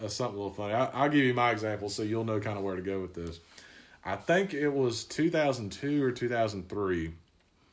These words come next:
It was a Bible Baptist church where you and I went as, as kids. And homecoming, they would always bring in a gospel group. And this one year, they brought in a group called the Harvesters.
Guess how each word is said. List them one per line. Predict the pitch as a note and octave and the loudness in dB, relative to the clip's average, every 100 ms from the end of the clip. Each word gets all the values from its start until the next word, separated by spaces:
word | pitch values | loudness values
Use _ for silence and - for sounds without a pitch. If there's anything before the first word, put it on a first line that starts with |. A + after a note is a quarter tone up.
| - - | -20 -10
It | |
was | G2+ | -6
a | G#2 | -2
Bible | F#2+ B2+ C#3 | 4 4 6
Baptist | C#3 C3 B2+ | 4 4 -2
church | - G#2+ G2 - - - | -2 -2 -2 -8 -18 -14
where | G2+ G#2 G2+ | -8 -6 -4
you | G#2 | -4
and | A2 | -2
I | A2 | -2
went | A2 G#2+ | -2 -4
as, | G2+ F2+ - - | -6 -8 -14 -14
as | G2 F2 - | -12 -12 -18
kids. | - G2 F2+ E2+ - - - - - - _ - | -6 -4 -4 -6 -14 -20 -20 -20 -20 -20 _ -6
And | A2+ A2 G#2+ G#2 - - | -2 0 0 -2 -8 -14
homecoming, | - E3+ F#3 F3+ D#3+ C#3+ C#3 | 2 6 6 6 2 2 2
they | B2 | 2
would | B2 A#2+ | 4 4
always | G#2+ A2 G#2+ | 2 2 -2
bring | F#2+ F2+ F2 | -4 -6 -4
in | F2+ | -4
a | C3+ | -2
gospel | F#3 G3 - G2+ | 0 0 -2 -8
group. | D#2 D2+ | -6 -8
And | E2 G2 | -6 -8
this | A2 | -6
one | D#3 F3+ D#3 | -2 0 2
year, | B2 | 2
they | A#2+ | 0
brought | A2+ G#2 G#2 | 0 0 0
in | G#2+ | -2
a | |
group | F#2 F#2+ | -4 -6
called | - F#2 | -4 -4
the | G2 | -2
Harvesters. | G2 G#2 F#2+ E2 D2+ C2 - | -2 -2 -4 -8 -10 -12 -14